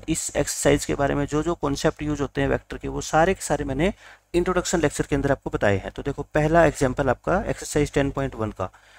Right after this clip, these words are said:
यहाँ पे हम एग्जांपल्स करेंगे और सारे के सारे अनसॉल्व्ड क्वेश्चन करेंगे। Represent graphically a displacement of forty kilometer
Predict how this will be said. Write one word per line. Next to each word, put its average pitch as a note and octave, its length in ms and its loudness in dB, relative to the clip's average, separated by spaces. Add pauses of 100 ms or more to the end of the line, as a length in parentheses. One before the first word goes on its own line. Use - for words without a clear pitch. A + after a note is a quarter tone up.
(260)
यहाँ D#3 300 2
पे G#3 80 6
हम G#3 200 0 (100)
एग्जांपल्स D#3 500 0
करेंगे G3+ 320 2
और G3 120 -2
सारे E3 240 4
के - 120 -6
सारे D#3 200 6
अनसॉल्व्ड D3 360 0
क्वेश्चन A#2 300 -4
करेंगे। F#2+ 360 -8 (880)
Represent F#3 640 0
graphically E3 580 0 (140)
a E3 140 2
displacement F3+ 680 0
of F#3 120 -4
forty F3 320 -6
kilometer D3+ 420 -2